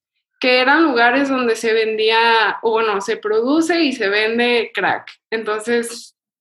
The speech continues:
este, digo, trap hay, ya existe trap latino, trap español, trap, eh, estadounidense, de todo, pero parece que los orígenes fueron en el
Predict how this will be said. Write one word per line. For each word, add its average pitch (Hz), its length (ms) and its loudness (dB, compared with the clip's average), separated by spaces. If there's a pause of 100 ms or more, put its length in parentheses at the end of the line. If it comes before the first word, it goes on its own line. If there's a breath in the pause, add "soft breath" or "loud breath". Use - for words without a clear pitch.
(120)
este, 220 760 -2 (840 soft breath)
digo, 294 340 2
trap 339 400 2
hay, 277 460 2 (420)
ya 247 240 4
existe 262 500 0
trap 240 260 2
latino, 262 640 2
trap 233 260 2
español, 233 720 0
trap, 220 480 0
eh, 208 240 0
estadounidense, 220 1000 0
de 214 160 -6
todo, 262 600 -2
pero 302 600 2
parece 254 300 0
que 302 120 -2
los 233 220 -2
orígenes 240 580 -4
fueron 240 460 -2
en 233 200 -2
el 220 320 -4